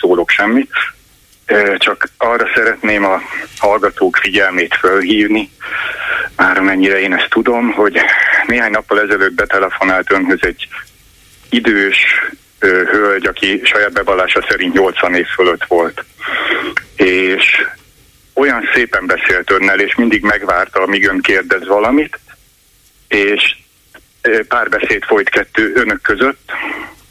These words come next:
ö, nem úgy, mint az elmúlt fél órában arra, ö, az működött, úgyhogy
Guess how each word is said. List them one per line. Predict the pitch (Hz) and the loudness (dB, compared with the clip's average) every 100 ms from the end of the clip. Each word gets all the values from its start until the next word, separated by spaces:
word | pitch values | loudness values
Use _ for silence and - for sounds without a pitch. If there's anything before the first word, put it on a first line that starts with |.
| - | -4
ö, | 101 95 98 87 _ | 0 2 0 -4 _
nem | 110 107 | -4 0
úgy, | 95 87 | 0 0
mint | 95 92 | 0 0
az | 95 | 2
elmúlt | 98 95 90 | 0 0 0
fél | - 98 | 0 2
órában | 95 95 92 98 | 2 2 0 0
arra, | 98 95 95 - - - - - - - - - - - - - - | 2 0 0 -6 -8 -4 -2 -2 -4 -6 -10 -14 -20 -20 -20 -20 -6
ö, | 123 131 135 - - 131 | 0 2 2 2 0 0
az | 127 | 0
működött, | 139 135 135 151 139 - - 131 | 2 2 0 0 -2 -2 -2 0
úgyhogy | 123 - 123 | 0 0 0